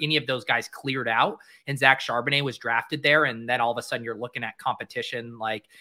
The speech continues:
you know, the typical, you know, backs there of even, like, an Alexander Mattison type, like, Charbonnet can jump him very, very quickly. So I'm just looking for a clear path to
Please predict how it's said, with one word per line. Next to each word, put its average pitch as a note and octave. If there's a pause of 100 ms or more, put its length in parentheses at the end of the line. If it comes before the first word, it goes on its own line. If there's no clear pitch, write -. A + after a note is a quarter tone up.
(140)
you C3
know, G#2+
the A2
typical, A2+
you D#3+
know, C3
backs A#2+
there A#2
of A#2
even, B2
like, A2
an A#2+
Alexander A#2
Mattison A#2
type, G#2+
like, A2
Charbonnet B2+ (220)
can C#3
jump B2+
him A2+
very, A#2
very A2+
quickly. A#2+
So A2 (260)
I'm E3
just F3+
looking D#3
for A#2+
a A2+
clear C3+
path A#2+ (160)
to -